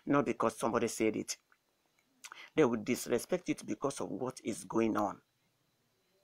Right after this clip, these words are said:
You understand? You know, i-, i-, i-, it is not the flag that will stop the insecurity that is going on in Nigeria. It is not the flag that will stop the Fulani herdsmen from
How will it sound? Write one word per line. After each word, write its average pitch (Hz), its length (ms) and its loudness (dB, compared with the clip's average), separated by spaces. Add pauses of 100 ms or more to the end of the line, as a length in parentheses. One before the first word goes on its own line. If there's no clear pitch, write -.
(220)
You 110 100 2
understand? 104 520 -2 (960)
You - 120 -2
know, 214 200 6
i-, 80 220 -6
i-, - 180 -6
i-, - 200 -4
it - 360 -2
is 156 200 -2
not 180 340 2
the 139 80 -2
flag - 540 -4 (880)
that 143 240 0
will 151 260 -2
stop - 480 -4
the - 160 -6
insecurity 135 640 0
that 101 220 -2
is 104 80 -8
going 120 240 0
on 113 80 0
in 107 100 2
Nigeria. 101 500 -2 (1040)
It 147 160 2
is - 160 -2
not 180 220 4 (100)
the 151 100 -2
flag 170 500 0 (340)
that 117 160 0
will 117 140 -4
stop - 420 -2 (100)
the 127 120 0
Fulani 143 340 -2
herdsmen 127 460 0
from 107 240 -2